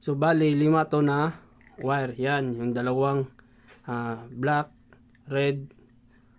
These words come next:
blue, tsaka white. Yan.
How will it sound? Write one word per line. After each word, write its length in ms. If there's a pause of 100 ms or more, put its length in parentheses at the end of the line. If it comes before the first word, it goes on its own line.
blue, 320
tsaka 560 (880)
white. 380 (340)
Yan. 240